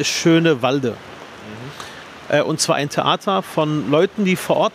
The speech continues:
Speaker 1: Theater machen. Also,
Speaker 2: Mhm.
Speaker 1: äh, war da gewesen, war ein herrlicher Abend, war echt, echt beeindruckt, beeindruckend, äh, dieses Theater vor Ort.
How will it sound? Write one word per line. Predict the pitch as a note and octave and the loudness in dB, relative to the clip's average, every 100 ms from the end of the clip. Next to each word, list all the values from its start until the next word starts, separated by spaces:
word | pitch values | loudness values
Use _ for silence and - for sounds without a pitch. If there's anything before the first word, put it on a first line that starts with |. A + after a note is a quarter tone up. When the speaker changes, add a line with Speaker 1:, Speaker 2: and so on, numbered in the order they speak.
| - | -4
Speaker 1:
Theater | A3 G#3+ - F#3+ | -2 0 0 0
machen. | A#2 A#2+ A#2 | 0 -2 -4
Also, | D3 D3 D3+ D3+ A#2 | 0 2 4 4 2
Speaker 2:
Mhm. | D3+ | 2
Speaker 1:
äh, | C#3+ | 2
war | C#3+ | 2
da | D3+ F#3+ | 2 2
gewesen, | G3+ G3 F3 G3+ - - - - - - | 2 2 2 -2 -4 -14 -14 -16 -16 0
war | C#3 | 0
ein | C#3 C3 | 2 -2
herrlicher | A2+ D3 D#3+ - C#3 | 0 2 0 -2 0
Abend, | B2+ D#3 D#3+ E3 - | 2 2 -2 -6 0
war | C3+ B2 A#2+ A#2 - | 2 4 2 0 -2
echt, | D3 - | -4 0
echt | E3+ - | -2 0
beeindruckt, | C#3+ B2+ F3+ D#3+ E3 - - - | 0 0 0 -2 -4 -6 -12 -4
beeindruckend, | C#3+ D#3 D#3+ E3 E3 D3 | 0 0 0 0 0 0
äh, | - D3 C3+ | -2 -2 -4
dieses | D3 D3+ - | -4 -4 -2
Theater | D3 D3 - D#3 | 0 0 -2 -2
vor | C3+ | 2
Ort. | C3 | 2